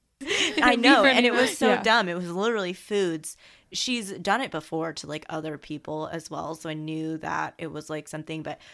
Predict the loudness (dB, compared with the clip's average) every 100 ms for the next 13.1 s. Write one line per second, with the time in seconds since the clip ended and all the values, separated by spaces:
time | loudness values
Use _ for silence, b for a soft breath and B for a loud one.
0 | B _ -8 -6 -6 -4 -6 -6 -12 -6
1 | -6 -6 -8 -8 -10 -8 -8 -4 -4 -4
2 | -4 -6 -6 -6 -6 -6 -4 -4 -4 -4
3 | -6 -6 -6 -6 -8 -8 -8 -12 -14 _
4 | _ _ _ _ -12 -8 -4 -4 -4 -2
5 | -2 -2 -4 -6 -6 -8 -8 -8 -4 -4
6 | -4 -8 -10 -8 -6 -6 -10 -16 b b
7 | -4 -4 -2 -4 -2 0 0 -4 -4 -2
8 | -2 -2 -4 -6 -10 b b -6 -4 -2
9 | -6 -2 0 0 -4 -6 -4 -4 -4 -4
10 | -2 -4 -2 -4 -4 -4 -2 -2 -4 -6
11 | -6 -6 -4 -4 -2 -2 -2 -2 0 0
12 | 2 2 2 4 6 6 4 2 -2 -4
13 | -10